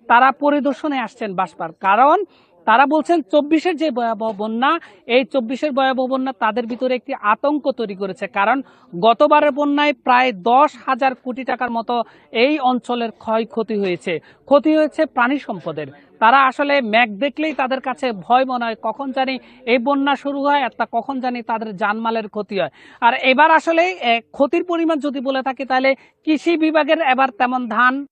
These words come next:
তারা করেননি। মৎস্য বিভাগের যারা মৎস্য চাষী আছেন তারাও কিন্তু এবার সেই রকম মাছ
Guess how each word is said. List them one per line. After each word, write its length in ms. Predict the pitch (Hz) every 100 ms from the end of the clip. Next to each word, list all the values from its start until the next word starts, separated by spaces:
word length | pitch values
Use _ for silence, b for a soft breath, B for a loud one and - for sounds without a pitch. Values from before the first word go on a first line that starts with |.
| _
তারা 120 | 240
করেননি। 420 | 247 247 254 262 269
মৎস্য 320 | 226 226 262
বিভাগের 400 | 247 247 247 262 B B 202
যারা 260 | 220 247
মৎস্য 340 | 233 233 - 269
চাষী 260 | 254 233
আছেন 200 | 247 262
তারাও 320 | 240 226 240 247
কিন্তু 260 | 254 247
এবার 240 | 254 240 240 233 b b
সেই 220 | 269 285
রকম 260 | 285 311 277
মাছ 220 | 240 254